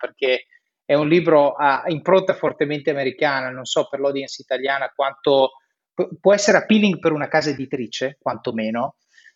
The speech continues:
ma io lo trovo un libro estremamente utile per un motivo,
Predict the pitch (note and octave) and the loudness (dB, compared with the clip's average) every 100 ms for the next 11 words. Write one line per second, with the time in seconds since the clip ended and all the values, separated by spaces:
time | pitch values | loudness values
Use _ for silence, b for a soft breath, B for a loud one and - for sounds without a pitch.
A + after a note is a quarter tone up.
0 | _ E3+ G#3+ A#3+ F3+ E3+ E3 E3+ E3+ F3 | _ 4 6 4 2 4 2 2 -2 -4
1 | F3 F3 F3 F3 - - E3+ D3+ D#3 F3+ | -2 2 4 2 -2 -6 -4 -4 -4 -4
2 | F#3 F3+ G3 G3+ F#3+ F#3 D#3 C#3+ C#3 - | -2 -2 -4 -2 -2 0 -2 -2 -6 -8
3 | A2+ G#2+ A2 _ | -10 -10 -14 _